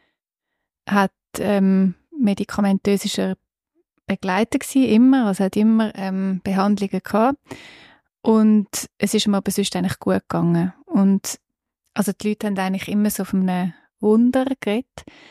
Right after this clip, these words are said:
Und es ist auch für uns oder auch für mich ein grosses Wunder gsi.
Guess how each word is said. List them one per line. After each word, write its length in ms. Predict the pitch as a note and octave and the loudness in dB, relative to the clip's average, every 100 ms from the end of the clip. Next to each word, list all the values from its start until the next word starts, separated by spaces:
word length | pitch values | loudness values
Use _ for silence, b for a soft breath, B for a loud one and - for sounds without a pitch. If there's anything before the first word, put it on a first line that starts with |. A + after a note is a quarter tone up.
| B | B
Und 340 | G#3 G3+ G3 - | -2 0 0 -2
es 140 | G#3+ G3+ | -4 -2
ist 280 | G#3 - - | -2 -4 -2
auch 140 | G3+ G3 | -4 -2
für 180 | F#3+ | -2
uns 520 | F#3 G3+ A3+ A#3+ - - | 0 0 0 -4 -8 -8
oder 260 | G3+ G3 F3+ | -6 -4 -4
auch 60 | |
für 120 | - G3+ | -2 0
mich 300 | G#3 A#3 - | 2 2 -2
ein 100 | G3+ - - _ | -10 -12 -20 _
grosses 560 | - G#3+ G#3+ - A#3 - | -12 -4 -2 0 -2 2
Wunder 260 | A#3 A#3 | 2 2
gsi. 380 | A#3 - A#3 A#3+ | 0 0 0 0